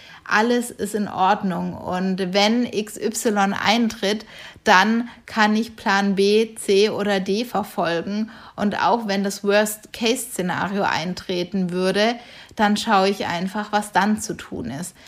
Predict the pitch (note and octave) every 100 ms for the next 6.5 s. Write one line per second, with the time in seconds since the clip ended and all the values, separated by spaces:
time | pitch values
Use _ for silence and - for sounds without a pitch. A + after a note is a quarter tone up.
0 | - - G3 G#3 G3 G3 F3+ A#3 C#4 C4
1 | B3 B3 - G#3 G#3+ A3 G3 - G#3 A#3+
2 | A3 G#3+ - D#3+ F3+ F3+ F3+ F3 - F#3
3 | F#3+ G3 G#3+ - - - F#3 F3+ A3 C#4+
4 | C#4+ - - G#3+ G#3+ A3+ B3+ - - -
5 | - A3+ A3 G#3+ G#3+ G#3+ G#3+ A#3 B3+ B3
6 | A#3 A3 G#3+ -